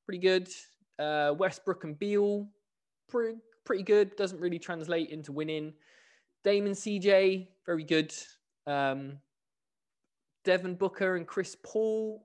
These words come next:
obviously also very good. And then,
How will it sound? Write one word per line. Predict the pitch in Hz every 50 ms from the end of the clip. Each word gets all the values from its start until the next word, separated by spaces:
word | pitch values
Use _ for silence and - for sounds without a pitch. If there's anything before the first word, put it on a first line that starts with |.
| -
obviously | - 180 180 185 180 - - -
also | - 185 180 - 190 175
very | 180 185 180
good. | 180 180 190 180 180 175 180 - _ _ _ _ _ _ _ _ _ _ _ _ _ _ _ _ _ _ -
And | 165 175
then, | 175 170 170 170 175 170 170 165 170